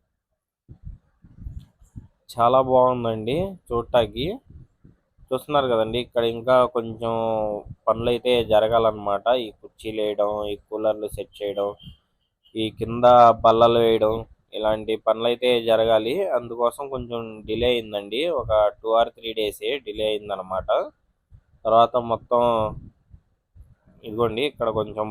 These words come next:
బల్లలు వేస్తున్నారనమాట. ఇక్కడే కొంచెం పనులు అనేవి జరుగుతున్నాయి, చూడొచ్చు.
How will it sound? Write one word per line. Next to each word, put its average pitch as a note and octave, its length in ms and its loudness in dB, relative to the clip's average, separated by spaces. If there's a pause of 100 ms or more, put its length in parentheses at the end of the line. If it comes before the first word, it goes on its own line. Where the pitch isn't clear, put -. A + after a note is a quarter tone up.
బల్లలు A2+ 320 6
వేస్తున్నారనమాట. G2+ 840 -2 (920)
ఇక్కడే A#2 300 -6
కొంచెం G#2+ 240 -6 (120)
పనులు G#2+ 280 -4
అనేవి A2 280 -4 (160)
జరుగుతున్నాయి, G#2 540 -4 (1200)
చూడొచ్చు. A2 400 -6